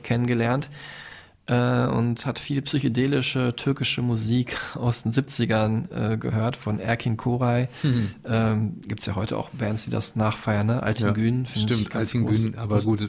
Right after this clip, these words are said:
Speaker 2: viel mehr kenn ich auch nicht,
Speaker 1: Nee,
Speaker 2: ehrlicherweise, aber
Speaker 1: stimmt.
Speaker 2: die sind ja sehr bekannt.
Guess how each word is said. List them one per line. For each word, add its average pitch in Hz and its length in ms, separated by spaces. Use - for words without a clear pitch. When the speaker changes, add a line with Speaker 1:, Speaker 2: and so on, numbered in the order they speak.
Speaker 2:
viel 135 140
mehr 123 160
kenn 123 180
ich 117 120
auch 120 100
nicht, 135 180
Speaker 1:
Nee, 135 80
Speaker 2:
ehrlicherweise, 143 600
aber 113 180
Speaker 1:
stimmt. 120 260
Speaker 2:
die 131 80
sind 117 160
ja 107 120
sehr 104 140
bekannt. 87 280